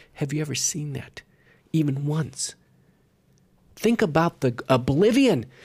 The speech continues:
It didn't come into the producers' minds once to go over an action plan when senior citizens get covid? Not once.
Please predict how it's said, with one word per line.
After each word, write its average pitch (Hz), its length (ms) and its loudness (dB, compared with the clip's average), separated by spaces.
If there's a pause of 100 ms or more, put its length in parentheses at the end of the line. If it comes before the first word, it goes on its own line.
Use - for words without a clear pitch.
(220)
It 190 200 0
didn't 254 260 4
come 214 220 4
into 220 240 2
the 170 100 2
producers' 202 640 2
minds 175 400 2
once 139 560 2 (320)
to 190 120 0
go 170 260 2
over 202 380 4 (540)
an 160 160 4
action 185 380 2
plan 214 380 2
when 156 180 2 (1200)
senior 190 320 2
citizens 185 500 -2
get 170 200 -6
covid? 190 380 -4 (180)
Not 180 200 -8
once. 220 420 -4